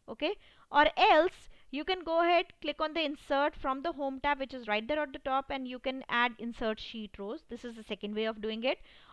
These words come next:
Or the shortcut for that is again, hit the control and the plus key from the keyboard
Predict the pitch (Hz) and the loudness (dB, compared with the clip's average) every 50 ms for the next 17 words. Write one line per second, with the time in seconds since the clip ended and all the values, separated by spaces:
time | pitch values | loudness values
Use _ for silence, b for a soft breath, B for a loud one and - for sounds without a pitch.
0 | B B - 320 349 427 - 453 - - 381 320 302 - - 330 320 - - 339 | B B 8 10 10 8 6 2 2 2 0 0 0 0 2 0 0 0 0 -2
1 | 311 277 262 269 262 254 254 - - - 240 247 254 247 240 214 233 233 247 285 | 0 2 4 4 4 4 4 0 -4 -2 -2 -2 -2 -2 -4 -4 -2 0 0 -2
2 | 381 - B B B B B - 330 330 320 311 - 415 - - 381 339 311 - | -2 -6 B B B B B 0 2 2 2 2 0 0 0 0 -2 -2 -2 -4
3 | 311 294 302 311 311 - - - 269 294 302 359 - - 269 262 - - - - | -2 0 0 0 0 -2 -4 -4 -4 -4 -4 -8 -6 -4 -4 -4 -4 -6 -10 -10
4 | 269 269 - - 262 247 240 247 233 - - 294 320 349 320 262 214 196 202 202 | -8 -8 -6 -6 -6 -6 -6 -6 -8 -8 -6 -4 -4 -4 -2 -4 -4 -4 -4 -6
5 | 233 | -8